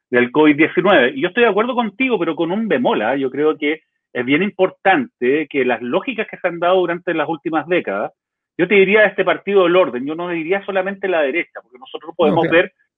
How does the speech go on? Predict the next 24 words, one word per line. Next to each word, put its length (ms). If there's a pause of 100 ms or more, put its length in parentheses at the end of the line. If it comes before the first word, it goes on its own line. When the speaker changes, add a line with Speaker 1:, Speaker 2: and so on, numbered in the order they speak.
Speaker 1:
que 100
hay, 160
que 260
acá 200
hay 160
un 180
lote, 220
o 80
sea, 100
la 140
verdad 240
es 120
que, 200 (420)
oye, 380
la, 440
eh, 240 (160)
es 120
increíble 520
cómo 360
Sebastián 420
Piñera 300
ha 40
logrado 600 (340)
levantar, 760